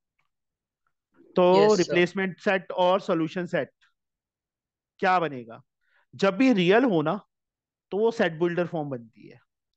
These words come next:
Speaker 1: roster form नहीं बनती। X such that,
Speaker 2: Such that।
Speaker 1: X belong to real and या where,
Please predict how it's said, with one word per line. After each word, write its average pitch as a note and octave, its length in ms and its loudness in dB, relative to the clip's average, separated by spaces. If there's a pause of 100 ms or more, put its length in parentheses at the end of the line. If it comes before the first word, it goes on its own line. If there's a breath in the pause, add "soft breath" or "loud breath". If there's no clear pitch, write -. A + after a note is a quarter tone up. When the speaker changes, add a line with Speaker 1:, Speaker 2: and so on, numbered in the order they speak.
(520)
Speaker 1:
roster D#3 320 2
form D#3 220 0
नहीं C#3+ 120 -2
बनती। A#2 360 -12 (720)
X F3+ 300 2 (880)
such E3+ 220 0
that, C3+ 260 0
Speaker 2:
Such D3+ 300 -2 (120)
that। D3+ 280 -12 (720)
Speaker 1:
X D#3+ 360 0
belong D3 320 0 (100)
to E3 80 2 (1300)
real C3 520 -2 (880)
and E3+ 520 -2 (160)
या E3+ 120 0
where, E3+ 560 0